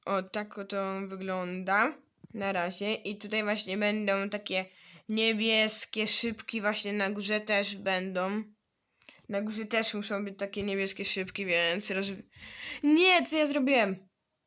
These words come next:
Ajajajajaj, co ja zrobiłem? N-, narobiłem. Więc, y, y, właśnie ja mam pomysł, żeby zrobić,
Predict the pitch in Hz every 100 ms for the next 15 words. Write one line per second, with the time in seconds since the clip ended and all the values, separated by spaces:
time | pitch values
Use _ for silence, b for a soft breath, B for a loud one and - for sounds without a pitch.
0 | _ _ - 233 240 247 247 233 226 220
1 | 214 220 214 208 214 208 202 240 208 208
2 | 208 208 196 185 185 _ _ _ _ b
3 | b - 208 - - 208 208 208 202 208
4 | 208 185 185 B B B B - _ _
5 | _ _ _ _ _ _ _ _ _ _
6 | _ _ - - B - 185 202 214 202
7 | 196 196 196 196 196 196 202 214 214 233
8 | 220 220 208 214 226 220 220 214 208 208